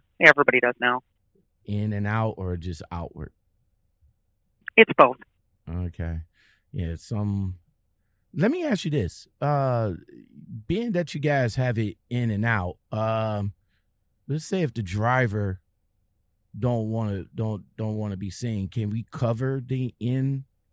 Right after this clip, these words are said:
Speaker 2: camera? Or
Speaker 1: Like when you're not driving?
Speaker 2: Yeah.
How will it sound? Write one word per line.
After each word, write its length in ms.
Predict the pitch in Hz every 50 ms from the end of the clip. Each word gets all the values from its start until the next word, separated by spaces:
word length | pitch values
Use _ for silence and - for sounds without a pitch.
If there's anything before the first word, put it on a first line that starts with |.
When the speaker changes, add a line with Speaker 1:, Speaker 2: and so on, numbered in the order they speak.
| _ _
Speaker 2:
camera? 480 | - 156 143 143 147 147 147 156 147 - _ _ _ _ _ _ _ _ _ _ _ _ _ _ _ _ _ _ _ _ _ _ _ _ _ _ _ _ _ - - 92
Or 140 | 90 87 73 69 -
Speaker 1:
Like 160 | 175 175 -
when 120 | 185 165 156
you're 80 | 151
not 180 | 147 139 139 -
driving? 480 | 185 175 165 170 170 196 220 240 226 - _ _ _ _ _ _ _ _ _ _ _ _ _ _ _ _ _ _ _ _ _ _ _ _ _ _
Speaker 2:
Yeah. 420 | 107 110 110 127 117 92 76 60